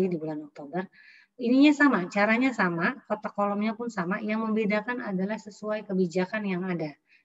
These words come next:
di bulan Oktober. Kita balik lagi. Di sini, eh, tadi dibilangnya bahwa jam kerja sebesar seratus tujuh puluh lima pada bulan September dinaikkan menjadi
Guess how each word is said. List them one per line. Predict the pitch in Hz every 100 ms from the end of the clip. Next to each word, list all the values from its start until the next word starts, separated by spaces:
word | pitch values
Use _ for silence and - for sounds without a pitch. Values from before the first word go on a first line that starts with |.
| -
di | 208 180
bulan | 175 185 175
Oktober. | - 185 175 160 - - - - - _ _
Kita | - 220
balik | 214 202 190
lagi. | 180 185 285 339 - _ _ _ -
Di | 185
sini, | 208 208 269 311 - -
eh, | 202 196 190
tadi | 190 185 269
dibilangnya | 226 175 175 170 160 165 220 220
bahwa | 165 208
jam | 226 180 185
kerja | 214 208 254
sebesar | 240 196 190 233 226
seratus | - 208 208 208
tujuh | 180 202
puluh | 214 220
lima | 226 233
pada | 214 180
bulan | 170 190 190
September | 190 175 185 196 214
dinaikkan | 202 175 165 165 214 214
menjadi | 180 165 165